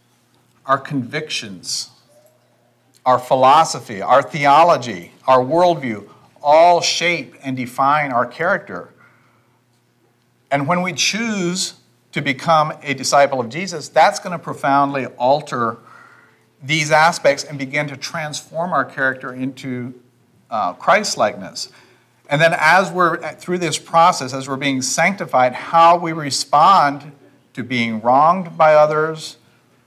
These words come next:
by authorities placed in our lives, and temptation and things like that, that will further develop and shape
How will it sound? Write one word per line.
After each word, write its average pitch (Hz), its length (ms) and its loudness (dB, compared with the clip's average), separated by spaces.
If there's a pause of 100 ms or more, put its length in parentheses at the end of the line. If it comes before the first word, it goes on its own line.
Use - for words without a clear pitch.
by 120 240 4
authorities 147 800 -2
placed 151 400 -4
in 151 80 -10
our 143 160 2
lives, 139 560 2 (920)
and 123 300 -2
temptation 160 880 -6
and 123 180 -8
things 175 240 -4
like 139 280 2
that, 147 420 2
that 147 200 4
will 143 160 -4
further 165 600 -4
develop 131 920 0 (360)
and 123 200 -6
shape 143 540 -8